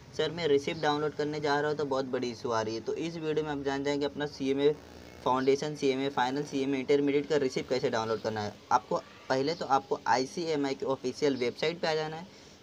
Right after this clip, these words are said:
स्टूडेंट, वीडियो थोड़ी बड़ी होगी but in deep होगी और आप अच्छे से देख लीजिए, आपके पूरे डाउट्स clear हो जाएंगे।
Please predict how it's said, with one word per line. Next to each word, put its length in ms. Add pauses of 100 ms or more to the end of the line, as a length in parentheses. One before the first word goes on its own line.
स्टूडेंट, 400
वीडियो 340
थोड़ी 280
बड़ी 300
होगी 280
but 200 (920)
in 240
deep 220
होगी 380 (160)
और 240
आप 220
अच्छे 280
से 80
देख 220
लीजिए, 260
आपके 240
पूरे 320
डाउट्स 380
clear 340
हो 100
जाएंगे। 440